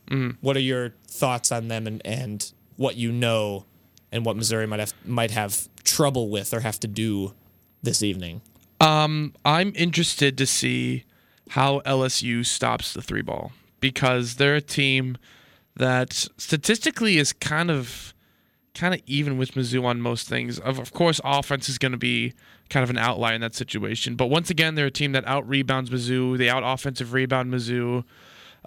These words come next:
Speaker 1: Uh, they have a better defensive rating.
Speaker 2: They only allow, like, sixty-seven points per game, which
Speaker 1: Yeah.
Speaker 2: isn't, that's pretty good.
Speaker 1: They're another solid defensive team against a very inflated Missouri offense,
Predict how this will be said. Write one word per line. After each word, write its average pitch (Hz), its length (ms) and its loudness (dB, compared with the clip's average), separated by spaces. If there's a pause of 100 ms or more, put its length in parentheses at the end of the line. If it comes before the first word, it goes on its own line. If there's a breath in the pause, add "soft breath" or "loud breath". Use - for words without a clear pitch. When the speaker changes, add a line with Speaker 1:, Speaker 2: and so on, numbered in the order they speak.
(100)
Speaker 1:
Uh, 123 280 2
they 123 100 2
have 131 120 2
a 127 60 0
better 135 220 0
defensive 123 600 -2
rating. 120 380 0
Speaker 2:
They 135 100 -2
only 233 180 -2
allow, 123 240 -2
like, 117 160 -4
sixty-seven 113 600 -4
points 104 240 -8
per - 160 -12
game, 92 440 -12
which 170 100 0
Speaker 1:
Yeah. 151 240 2
Speaker 2:
isn't, 156 360 2
that's - 300 -4 (180)
pretty 160 200 -4
good. 104 320 -6 (100)
Speaker 1:
They're 170 140 6
another 208 340 4
solid 156 600 2
defensive 135 540 0
team 120 380 2
against 117 420 -2
a 117 480 0 (460)
very 156 320 4
inflated 139 540 0
Missouri 123 360 0
offense, 110 720 -6